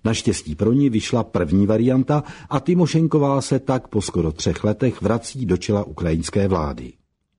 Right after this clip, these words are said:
Otázkou v tuto chvíli je, zda Julie Volodymyrovna stáhne svou žalobu na neznámého pachatele, kterou podala po neúspěšné volbě předsedy vlády z minulého týdne,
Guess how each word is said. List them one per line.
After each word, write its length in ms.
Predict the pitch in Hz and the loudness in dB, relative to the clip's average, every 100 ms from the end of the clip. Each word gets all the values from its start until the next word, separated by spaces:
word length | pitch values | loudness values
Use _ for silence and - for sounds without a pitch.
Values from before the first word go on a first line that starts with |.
| _ _ _ - _ | _ _ _ -20 _
Otázkou 560 | - 117 123 120 - 127 | -4 0 0 -2 0 0
v 80 | 107 | 0
tuto 240 | 104 92 | -2 0
chvíli 340 | 85 90 85 76 | 0 0 2 2
je, 240 | 95 123 - - | 2 0 -4 -14
zda 400 | - 90 95 82 76 | -6 0 0 0 0
Julie 420 | 87 120 120 87 | 2 4 4 2
Volodymyrovna 880 | 87 110 120 127 135 131 120 127 127 | 2 2 4 4 4 2 2 2 0
stáhne 480 | - 110 110 120 131 | -4 -2 0 0 -2
svou 300 | - 92 80 | -2 -4 0
žalobu 440 | 104 107 117 123 | 2 2 2 4
na 160 | 123 110 | 4 4
neznámého 640 | 104 98 113 117 110 123 | 4 2 2 4 2 0
pachatele, 600 | 123 - 117 107 90 87 - - - | -2 -2 -2 0 2 0 -4 -20 -6
kterou 300 | - 185 165 | 2 4 4
podala 400 | 139 139 143 139 | 2 2 2 0
po 160 | 110 | 2
neúspěšné 760 | 95 113 135 - 127 - 104 90 | 2 2 -4 0 0 2 2 2
volbě 400 | 87 120 117 127 | 2 2 4 2
předsedy 440 | - 110 - 78 | 0 -2 -2 -2
vlády 340 | 78 92 101 104 | 0 2 2 2
z 80 | |
minulého 460 | 87 101 107 104 110 | 2 4 4 4 2
týdne, 500 | 110 117 113 104 71 | 2 2 2 2 0